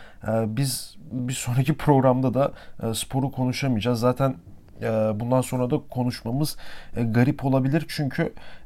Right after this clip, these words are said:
e, çok derinden etkileyen bir durum. Yine futbolun dışında basketbola da değinmek istiyorum. Avrupa'da birçok basketbol ligi de ertelendi ama yine Türkiye'de bu olmuyor. E, aslında, e, F S B C'nin,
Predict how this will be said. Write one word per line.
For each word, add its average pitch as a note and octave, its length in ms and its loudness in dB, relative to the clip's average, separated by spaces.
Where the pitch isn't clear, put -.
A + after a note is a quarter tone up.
e, G#2+ 360 0
çok - 300 -4
derinden C#3 400 2
etkileyen B2+ 540 0
bir C3 200 2
durum. B2+ 240 4
Yine F3 220 6
futbolun F#3 540 2
dışında E3+ 460 2
basketbola D3 600 4
da B2+ 160 4
değinmek A2 460 0
istiyorum. B2 480 -2
Avrupa'da E3+ 580 4
birçok F#3+ 400 0
basketbol D#3+ 680 2
ligi C#3+ 220 0
de C#3 80 10
ertelendi A#2+ 720 4
ama E3 140 6
yine D#3+ 280 2
Türkiye'de E3 580 2
bu E3 200 4
olmuyor. D3 500 4
E, A#2 60 2
aslında, C3 760 6
e, A2+ 180 -2
F - 160 -2
S - 160 -8
B F3+ 100 0
C'nin, F3 440 -2